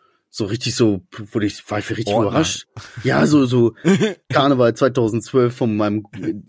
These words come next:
Speaker 1: jetzt Großen, weißt du, wo der noch süß war, so richtig und so.
Speaker 2: Ja.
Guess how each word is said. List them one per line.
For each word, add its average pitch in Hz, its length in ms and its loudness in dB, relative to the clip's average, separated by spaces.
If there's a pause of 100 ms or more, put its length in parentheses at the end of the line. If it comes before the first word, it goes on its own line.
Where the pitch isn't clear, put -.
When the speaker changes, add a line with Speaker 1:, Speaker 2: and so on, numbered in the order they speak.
Speaker 1:
jetzt 127 340 -2
Großen, 147 420 0
weißt 127 200 -2
du, 131 60 -10
wo 139 40 -4
der 117 80 0
noch 110 140 0
süß 127 320 -6
war, 120 100 2
so 113 120 -6
richtig 117 520 -2
und 110 140 -6
so. 113 80 -2
Speaker 2:
Ja. 117 520 -2